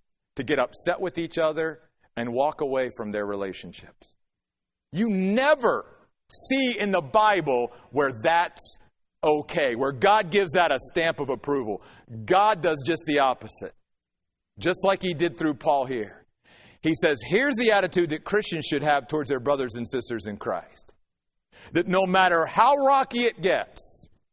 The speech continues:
and we saw, Paul and the Corinthians, it was, it was bad.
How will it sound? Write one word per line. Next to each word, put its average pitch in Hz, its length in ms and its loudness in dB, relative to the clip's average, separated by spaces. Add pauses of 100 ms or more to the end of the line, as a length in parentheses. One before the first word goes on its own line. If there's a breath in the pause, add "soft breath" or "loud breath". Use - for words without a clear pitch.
(120)
and 120 180 -6
we 196 160 -2
saw, 220 400 -2 (600)
Paul 240 200 0
and 240 100 -2
the 190 60 -4
Corinthians, 160 920 -4 (800 soft breath)
it 220 160 2
was, 151 220 -4 (200)
it 214 140 2
was 233 120 -4
bad. 160 520 0